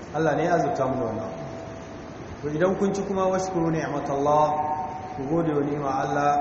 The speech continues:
"إن كنتم إياه تعبدون"، in kun kasance shi kuke wa bauta. To, ku zama masu godiya ainihin gare shi. Gode masa shi ne ku bi dokokinsa.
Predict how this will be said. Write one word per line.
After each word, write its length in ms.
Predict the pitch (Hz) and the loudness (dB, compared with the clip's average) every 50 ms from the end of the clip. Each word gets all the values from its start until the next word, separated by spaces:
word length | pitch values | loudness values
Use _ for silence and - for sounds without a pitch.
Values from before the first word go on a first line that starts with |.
| 143 - - - - - - - - | 2 0 -2 -4 -4 -6 -8 -8 -4
"إن 220 | 185 190 190 190 185 165 | -2 0 0 0 -2 -2
كنتم 640 | 196 185 180 180 175 - 175 170 170 165 151 156 160 | -2 -2 -2 -2 -4 -4 -2 -2 -2 -2 0 2 4
إياه 320 | 156 156 156 156 156 156 151 151 156 | 6 6 6 6 4 2 0 0 0
تعبدون"، 840 | 156 151 143 143 143 139 139 143 143 147 151 156 165 170 175 175 175 - - - - - - - - - - - - | 2 2 4 4 2 2 0 0 0 0 0 0 2 2 0 0 -2 -4 -6 -8 -10 -10 -12 -12 -12 -14 -12 -8 -4
in 140 | 170 170 160 | -4 -4 -2
kun 160 | 165 165 165 160 | -2 -4 -2 0
kasance 480 | 170 165 - - 143 - - 160 156 151 | -2 0 0 -2 -4 -2 -2 -4 -4 -4
shi 180 | - - 160 160 - | -4 -4 -4 -4 -4
kuke 260 | - 170 - 170 147 139 | -4 -4 -2 0 0 2
wa 60 | 127 | 2
bauta. 340 | 117 113 107 - - 147 160 - - - - - - - - - - - - - - - - | 2 0 -2 -2 -2 -2 -2 -2 -4 -6 -8 -8 -10 -10 -12 -12 -12 -12 -12 -12 -12 -10 -6
To, 60 | 135 | -6
ku 200 | 127 127 - 127 117 | -6 -4 -4 -4 -2
zama 480 | 135 139 143 147 143 139 143 143 143 143 - - 139 | 0 0 2 2 2 2 2 0 -2 -2 -4 -4 -4
masu 240 | 131 123 - - 156 | -2 -2 -2 -4 -4
godiya 560 | 139 135 127 127 139 156 160 160 165 160 160 165 165 160 - - - - - - - | -2 -2 -2 0 2 2 2 2 2 2 0 -2 -4 -6 -6 -8 -8 -10 -10 -8 -4
ainihin 360 | 147 147 147 147 151 147 139 120 | -4 -2 -2 0 0 0 -2 -2
gare 200 | 120 113 107 - | -2 -4 -4 -6
shi. 100 | - - - 139 | -6 -8 -4 0
Gode 280 | 165 196 196 190 180 180 | 0 2 4 4 2 2
masa 420 | 185 202 196 - 208 180 139 - - - - - - - - - | 2 0 2 4 4 4 4 4 0 -2 -4 -4 -6 -8 -10 -10
shi 140 | - - 160 | -8 -4 -2
ne 80 | 156 | -2
ku 500 | 139 123 - - - - 147 - - 131 | -2 -4 -4 -6 -6 -6 -6 -6 -4 -4
bi 100 | 123 127 131 135 | -4 -2 -2 -2
dokokinsa. 600 | 139 135 131 135 135 131 135 135 131 127 - 135 | -2 -2 -2 -2 -2 -2 -2 -4 -4 -4 -6 -8